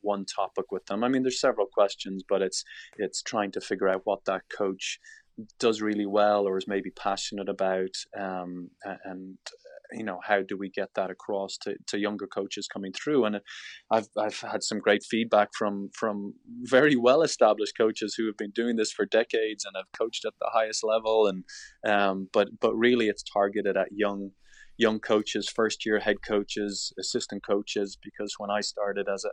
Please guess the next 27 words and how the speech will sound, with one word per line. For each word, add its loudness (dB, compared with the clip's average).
as -10
a -16
college -4
coach -8
at -18
DePaul -4
University, 2
I 4
really 2
had 2
nowhere 0
to -8
turn. -2
And, -8
and, -8
um, -2
if -8
I -2
had -2
these -2
conversations -2
available 0
to -6
me -2
and -8
could -6
have -4